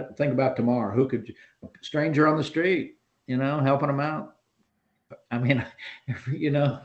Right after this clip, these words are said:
it's just, you know, it's just the little things that make people, they, they, they can't believe it happened. Wow. They go home and tell their wife, "My boss stopped me today and he told me I'm doing a good job and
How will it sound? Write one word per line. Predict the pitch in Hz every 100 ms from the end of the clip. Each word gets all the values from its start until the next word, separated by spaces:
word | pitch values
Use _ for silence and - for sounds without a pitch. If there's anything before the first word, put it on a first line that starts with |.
| - - - _ _ _ _ _ _ -
it's | 127 -
just, | - 139 - _ _
you | -
know, | 117 120 131
it's | - 143 -
just | 143 -
the | 113
little | 117 147 160 156 -
things | 147 160 143 107
that | 110 - _ _ _ -
make | 117 120 -
people, | 131 123 110 107 _ _
they, | 127 - - _ _
they, | - 117 120 - -
they | 127
can't | - 156
believe | 131 143 139
it | 123
happened. | 143 143 117 - _ _ 143
Wow. | 143 - - _ _ _ _ _ _
They | -
go | 131
home | 135 139
and |
tell | 131 131
their | 127
wife, | 143 123
"My | 120
boss | 107 123 131 -
stopped | 131 135
me | 139
today | 123 117 135
and | 139
he | 117
told | 131 131
me | 123
I'm | 107
doing | 120 113
a |
good | 110 117
job | 110 131 139 135 131
and | 107 104